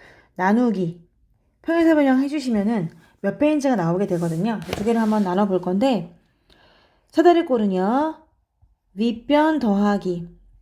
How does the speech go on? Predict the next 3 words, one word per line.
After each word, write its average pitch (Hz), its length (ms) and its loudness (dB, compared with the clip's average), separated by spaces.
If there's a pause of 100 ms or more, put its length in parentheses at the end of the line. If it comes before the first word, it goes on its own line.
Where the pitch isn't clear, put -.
(760)
아랫변 214 960 0 (840)
곱하기 254 920 0
높이 214 800 -4